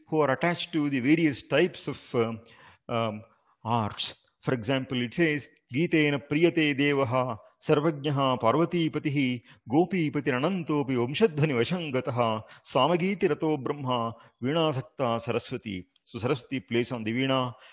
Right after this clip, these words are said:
and Brahma is an expert in samagana, and, uh, Lord Krishna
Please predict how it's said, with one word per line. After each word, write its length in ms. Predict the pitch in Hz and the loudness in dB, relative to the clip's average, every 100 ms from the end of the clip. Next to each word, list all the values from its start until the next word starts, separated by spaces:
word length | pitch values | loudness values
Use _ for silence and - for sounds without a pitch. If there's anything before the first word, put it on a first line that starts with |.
| - | -10
and 320 | 135 123 127 117 _ _ - | -4 -2 -2 -8 _ _ -2
Brahma 540 | 123 135 127 117 123 | -2 0 0 0 -2
is 160 | 117 113 | -4 -4
an 60 | |
expert 380 | 113 - 127 - | -4 -6 -8 -6
in 300 | 113 104 104 _ _ | -8 -8 -10 _ _
samagana, 800 | - 107 135 123 127 117 117 117 _ _ 127 | -4 0 2 2 2 0 -4 -8 _ _ -2
and, 340 | 117 117 110 - _ _ | -2 -2 -8 -14 _ _
uh, 220 | 127 110 110 - - | -4 -4 -4 -8 -4
Lord 280 | 117 104 - | 2 2 0
Krishna 560 | 143 - 185 139 107 | -6 -2 0 0 -2